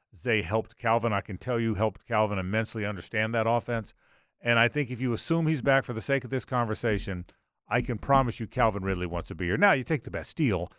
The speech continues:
You, you don't want, not at the expense of not getting more money. I understand that. But I think Calvin is more,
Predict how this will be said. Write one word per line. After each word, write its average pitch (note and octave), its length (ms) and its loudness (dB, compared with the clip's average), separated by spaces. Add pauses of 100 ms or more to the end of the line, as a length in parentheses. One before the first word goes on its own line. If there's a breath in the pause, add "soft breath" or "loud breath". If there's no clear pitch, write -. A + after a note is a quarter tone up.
(180 soft breath)
You, A#2+ 100 -4
you C3+ 180 4
don't C#3 160 2
want, A#2 340 0
not D3 240 4
at G#2+ 60 -6
the C3 60 0
expense B2+ 340 -2
of G#2+ 80 -10
not A#2+ 160 2
getting A2+ 200 -2
more G2 140 0
money. A#2 180 0
I C3 100 4
understand F2+ 400 -6
that. D2+ 120 -16 (420)
But C3+ 160 6
I D#3 140 10
think D3 240 -2
Calvin C3+ 400 4
is G#2 140 -4
more, A#2 160 -2